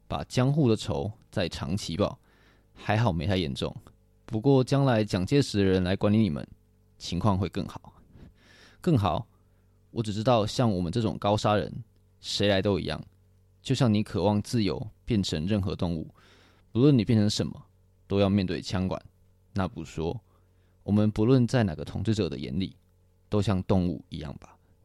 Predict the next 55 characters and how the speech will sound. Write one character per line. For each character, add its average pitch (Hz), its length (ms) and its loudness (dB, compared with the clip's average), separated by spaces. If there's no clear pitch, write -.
那 160 140 0
美 101 180 4
国 117 180 2
人 117 60 4
的 113 80 2
角 - 200 0
色 117 260 2
呢， 104 240 -2
可 - 140 -4
以 87 60 0
说 101 180 2
是 98 220 -2
更 104 160 0
加 98 100 2
的 90 120 0
尴 92 260 -2
尬 107 160 -4
哦。 - 60 -20
作 185 220 4
为 117 160 6
二 147 180 4
战 131 180 2
的 107 120 0
胜 123 200 2
利 117 120 2
者， - 180 -10
其 - 220 -6
实 107 120 0
他 113 160 2
们 117 160 4
对 110 200 4
台 - 180 -2
湾 104 180 4
居 113 120 0
民 104 140 2
来 82 80 -2
说 98 320 -2
是， 104 240 -4
本 78 100 -4
来 57 120 -8
是 - 120 -4
敌 64 300 -8
方 90 260 2
哦。 - 180 -6
那 120 120 4
甚 120 220 6
至 113 200 2
在 110 260 4
哈 117 260 -2
鲁 110 140 2
穆 101 180 2
特 110 140 2
的 92 80 4
眼 71 160 -2
中 90 280 -2